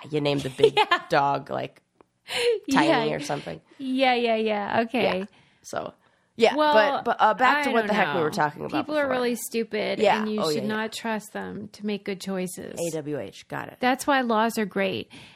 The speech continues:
Speaker 2: And every time I talk like this, I realize I really am Dwight Schrute, and that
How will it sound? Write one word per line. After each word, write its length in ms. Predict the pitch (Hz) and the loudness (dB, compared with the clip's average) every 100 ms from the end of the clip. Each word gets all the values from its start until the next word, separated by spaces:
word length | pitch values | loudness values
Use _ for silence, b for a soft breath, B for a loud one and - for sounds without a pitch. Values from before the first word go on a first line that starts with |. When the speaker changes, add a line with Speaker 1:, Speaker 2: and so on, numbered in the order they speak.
| B | B
Speaker 2:
And 120 | - 240 | 0 2
every 200 | 247 277 | 2 0
time 180 | 302 277 | 0 0
I 80 | 240 | 0
talk 340 | 233 214 208 | 2 0 0
like 140 | 220 - | -6 -4
this, 180 | 233 226 | -2 -2
I 60 | |
realize 420 | 202 196 185 190 | 0 0 0 0
I 80 | 196 | -2
really 360 | 190 196 185 - | -2 0 -2 -2
am 220 | 185 190 | -2 0
Dwight 300 | 208 208 208 - | 0 0 -2 -2
Schrute, 300 | 233 233 240 _ b b b b _ | 0 0 0 _ b b b b _
and 640 | 214 214 208 208 208 208 - | 0 0 0 0 -2 -4 -2
that 320 | 226 214 - | 0 0 -2